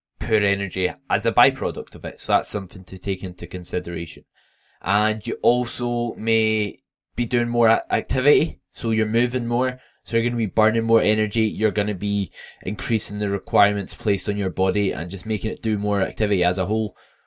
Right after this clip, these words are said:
is more demanding. It's gonna mean you need,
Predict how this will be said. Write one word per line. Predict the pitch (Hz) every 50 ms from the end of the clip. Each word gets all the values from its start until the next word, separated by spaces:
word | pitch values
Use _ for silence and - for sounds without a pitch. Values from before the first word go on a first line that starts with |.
| _ _ _ _ _ _ _
is | - 110 107
more | 123 131 127 113
demanding. | 120 117 113 117 117 113 95 90 82 80 78
It's | - - -
gonna | - 110 104 104 104
mean | 107 110 104 104 101 95
you | 82 90 98 98
need, | 101 104 98 85